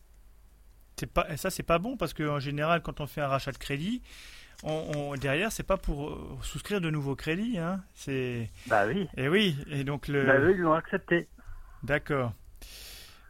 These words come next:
Speaker 2: En partant sur le principe, euh, que ça me suffisait pour pouvoir le, le rembourser, quoi.
Speaker 1: Vous aviez, vous aviez combien de, de revenus, euh, à, à ce moment-là ?
Speaker 2: À ce moment-là, j'avais, euh, mille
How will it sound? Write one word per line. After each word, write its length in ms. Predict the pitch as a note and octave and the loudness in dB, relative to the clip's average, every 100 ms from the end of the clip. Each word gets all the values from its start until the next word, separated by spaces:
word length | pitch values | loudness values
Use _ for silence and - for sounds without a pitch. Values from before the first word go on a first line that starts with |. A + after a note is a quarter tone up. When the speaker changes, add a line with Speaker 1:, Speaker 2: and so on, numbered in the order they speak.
| - - | -20 -10
Speaker 2:
En 80 | A#2 | -4
partant 400 | A2 C3 - C3 | 4 4 4 -6
sur 140 | - A#2+ | -2 -2
le 40 | |
principe, 540 | - G#2 G#2 G#3 G#3+ D3+ | 2 0 0 -2 0 2
euh, 240 | C3 B2+ - | 4 2 0
que 300 | A#2+ A#2+ A#2 | -2 0 -2
ça 80 | B2 | -6
me 60 | A2+ | -8
suffisait 520 | - G#2+ G#2 G#2 D3 | -8 -8 -6 -2 -2
pour 240 | - C3+ - | -2 -8 -8
pouvoir 320 | - A#2 B2 B2 | -6 0 2 4
le, 320 | A#2 A#2 A2+ | 4 2 2
le 80 | A#2 | 2
rembourser, 560 | A#2 A#2+ E3 - A#2+ | 2 0 -2 -6 -6
quoi. 200 | B2 G2 - - - - | -4 -8 -10 -14 -10 0
Speaker 1:
Vous 120 | E3+ | 2
aviez, 180 | F3 F3+ | 4 0
vous 160 | D#3+ | 0
aviez 200 | F3 E3+ | 2 2
combien 320 | F3 F3 F3+ | 0 0 0
de, 200 | D3+ C#3+ | 2 0
de 100 | C3+ | 0
revenus, 420 | C3 C#3 C3+ D3 C3+ | 0 0 -2 -2 -2
euh, 320 | A#2+ B2 B2+ | 0 0 -2
à, 20 | C#3+ | -6
à 40 | |
ce 100 | - | -6
moment-là ? 440 | C#3 C3+ C3+ C3+ A#2+ - - - G#3+ G#3 A3 - - - | -4 -2 0 0 -2 -10 -18 -18 -16 -16 -18 -20 -20 -4
Speaker 2:
À 100 | B2 A2 | 0 4
ce 60 | C#3 | 6
moment-là, 440 | C#3+ D#3 E3 F#3 | 8 8 8 8
j'avais, 400 | E3 D3+ D3+ D#3 E3 | 8 4 4 6 8
euh, 760 | D3 D3+ D3 D3+ D3 D3+ D3+ D3 | 8 8 8 6 6 6 4 2
mille 440 | E3 F3+ F3 | 2 4 2